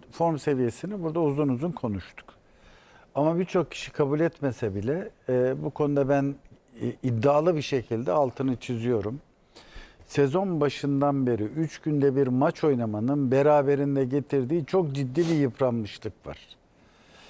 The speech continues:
Belirli maçlarda bunu kontrol edebilirsiniz.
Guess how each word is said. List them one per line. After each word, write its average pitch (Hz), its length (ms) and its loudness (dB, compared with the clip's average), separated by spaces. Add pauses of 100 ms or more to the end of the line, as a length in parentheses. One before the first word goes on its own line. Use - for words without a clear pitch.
(280)
Belirli 190 480 6
maçlarda 180 680 2
bunu 175 220 0
kontrol 147 440 -2
edebilirsiniz. 110 1000 -4